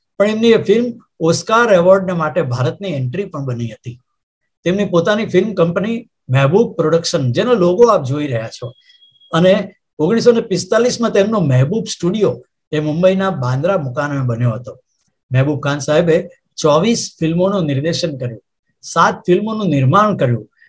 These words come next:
અને ચાર ફિલ્મોમાં અભિનય અને બે ફિલ્મોમાં તેમણે લેખન પણ કર્યું હતું. મહેબૂબ ખાન રમઝાન ખાન રૂપે જન્મ્યા હતા નવ સપ્ટેમ્બર ઓગણીસો સાતના રોજ બિલ્લીમોરાના લોહાર પરિવારમાં.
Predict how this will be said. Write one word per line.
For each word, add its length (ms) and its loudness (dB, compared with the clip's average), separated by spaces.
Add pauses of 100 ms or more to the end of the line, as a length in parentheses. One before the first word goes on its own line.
(100)
અને 160 0
ચાર 320 2
ફિલ્મોમાં 520 0
અભિનય 380 -2 (300)
અને 160 -4
બે 220 -2
ફિલ્મોમાં 640 -2 (260)
તેમણે 240 -2
લેખન 520 -2
પણ 160 -2
કર્યું 300 -4
હતું. 220 -18 (680)
મહેબૂબ 300 4
ખાન 420 -2 (340)
રમઝાન 640 4
ખાન 260 0
રૂપે 240 0
જન્મ્યા 360 0
હતા 360 -4 (280)
નવ 200 2
સપ્ટેમ્બર 540 0
ઓગણીસો 360 -2
સાતના 520 0
રોજ 260 2
બિલ્લીમોરાના 800 2
લોહાર 540 -2
પરિવારમાં. 600 -8